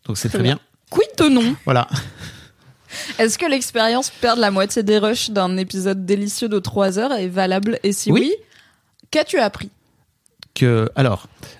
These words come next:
Speaker 1: euh, c'est très important de checker le,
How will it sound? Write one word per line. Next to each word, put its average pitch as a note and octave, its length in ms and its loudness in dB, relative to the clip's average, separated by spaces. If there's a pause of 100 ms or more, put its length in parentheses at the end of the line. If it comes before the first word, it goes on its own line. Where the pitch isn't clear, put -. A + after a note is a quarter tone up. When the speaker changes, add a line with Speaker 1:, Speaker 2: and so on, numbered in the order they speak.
(120)
Speaker 1:
euh, G#2+ 320 2
c'est B2 160 0
très D#3+ 240 0
important C#3+ 420 2
de B2 100 4
checker C3 600 2 (360)
le, A#2 420 2